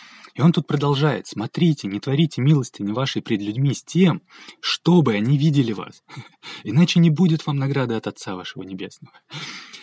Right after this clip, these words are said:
Итак, когда творишь милостыню, не труби перед собой, как делают лицемеры в синагогах и на улицах, чтобы прославляли их люди. Истинно говорю вам, они уже получают награду свою».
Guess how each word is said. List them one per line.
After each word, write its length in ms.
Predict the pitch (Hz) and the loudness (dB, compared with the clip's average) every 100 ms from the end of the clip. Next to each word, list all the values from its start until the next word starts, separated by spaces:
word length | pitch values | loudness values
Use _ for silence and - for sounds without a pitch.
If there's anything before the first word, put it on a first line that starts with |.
| - - | -16 -12
Итак, 360 | - 156 165 | -4 0 0
когда 280 | - 110 135 | -2 -2 -2
творишь 380 | - 131 147 - | 0 0 0 2
милостыню, 640 | 135 175 147 - 95 - _ _ _ _ _ | 4 4 2 -4 -14 -14 _ _ _ _ _
не 140 | 127 151 | 2 2
труби 420 | - 151 139 156 | 2 2 2 2
перед 260 | 123 107 | 0 -4
собой, 320 | - 120 139 120 | -4 2 2 2
как 140 | 104 | 0
делают 340 | 113 127 107 | -2 -2 -2
лицемеры 480 | 110 - 123 135 117 | -2 -4 -4 -2 -2
в 60 | - | -4
синагогах 580 | 98 101 123 117 95 104 | -6 -2 0 0 -2 -4
и 40 | |
на 120 | 95 | 0
улицах, 440 | 147 170 139 - - _ _ _ _ | 2 2 0 -6 -20 _ _ _ _
чтобы 320 | - 113 120 | -6 -2 -2
прославляли 600 | - 135 120 117 143 151 | -2 -4 -4 -2 2 2
их 160 | 151 160 | 2 2
люди. 320 | 165 113 - _ _ _ - - | 2 0 -6 _ _ _ -8 0
Истинно 400 | 165 - 160 147 | 0 2 2 2
говорю 320 | 147 156 147 | 2 2 2
вам, 240 | 117 87 _ | 0 -4 _
они 240 | 127 135 | -2 0
уже 320 | 143 131 156 143 | 2 0 0 0
получают 500 | 147 139 - 135 139 | -2 -2 -4 -2 0
награду 400 | 147 160 156 135 | 0 2 0 -2
свою». 300 | - 107 | -4 -6